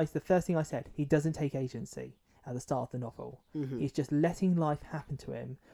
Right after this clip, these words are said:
Speaker 1: or to a certain extent pass
Speaker 2: Yeah.
Speaker 1: him by. Um,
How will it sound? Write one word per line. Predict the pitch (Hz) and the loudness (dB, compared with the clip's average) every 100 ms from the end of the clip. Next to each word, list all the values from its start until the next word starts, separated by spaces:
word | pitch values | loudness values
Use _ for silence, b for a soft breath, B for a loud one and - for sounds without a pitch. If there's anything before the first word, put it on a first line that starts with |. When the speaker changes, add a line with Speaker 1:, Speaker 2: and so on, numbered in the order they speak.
| b - | b 4
Speaker 1:
or | 233 | 4
to | 240 | 6
a | |
certain | 240 277 214 | 4 4 2
extent | - 160 - | 0 -2 2
pass | 175 160 - | 2 2 2
Speaker 2:
Yeah. | 143 | -2
Speaker 1:
him | 143 | 0
by. | 139 110 131 - b b b b b - | -2 -2 -6 -14 b b b b b 0
Um, | 151 151 151 | 4 4 4